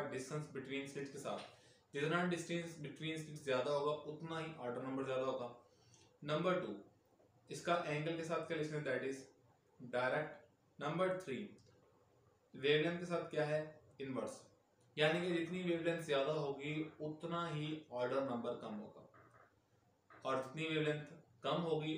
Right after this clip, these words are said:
उतना ही ऑर्डर नंबर क्या होगा, ज़्यादा। यहाँ पे आप पे, आ, लास्ट एक एमसीक्यू आप लोगों के लिए, आप लोग उसका आंसर खुद देंगे। Which of following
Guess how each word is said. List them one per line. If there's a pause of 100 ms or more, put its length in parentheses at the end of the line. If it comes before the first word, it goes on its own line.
उतना
ही
ऑर्डर
नंबर
क्या
होगा,
ज़्यादा। (480)
यहाँ
पे
आप
पे,
आ,
लास्ट
एक
एमसीक्यू
आप
लोगों
के
लिए, (360)
आप
लोग
उसका
आंसर
खुद
देंगे। (2250)
Which (120)
of
following